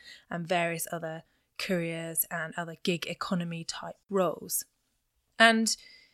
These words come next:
it's interesting because last year there was the review, the Taylor Review of Work in the U K, which was undertaken and which identified this issue with the gig economy,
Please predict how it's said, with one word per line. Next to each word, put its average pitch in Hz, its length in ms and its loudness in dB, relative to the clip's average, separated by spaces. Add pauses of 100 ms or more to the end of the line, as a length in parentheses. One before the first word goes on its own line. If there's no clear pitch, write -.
(300)
it's - 200 2
interesting 254 520 4
because 180 640 4 (320)
last 226 500 6
year 175 360 2 (760)
there 190 160 4
was 180 180 0
the 185 100 -2
review, 185 560 2
the - 80 0
Taylor 220 440 4
Review 160 460 -4
of 160 140 -6
Work 175 440 0
in 165 80 -12
the 165 80 -12
U 170 240 -6
K, 147 400 -2 (340)
which - 180 -6
was 175 120 -2
undertaken 160 640 -4
and 190 160 -4
which - 220 2
identified 185 1000 2
this 175 260 2
issue - 520 2 (380)
with 180 240 0
the 175 80 -2
gig 170 240 -2
economy, 160 640 -6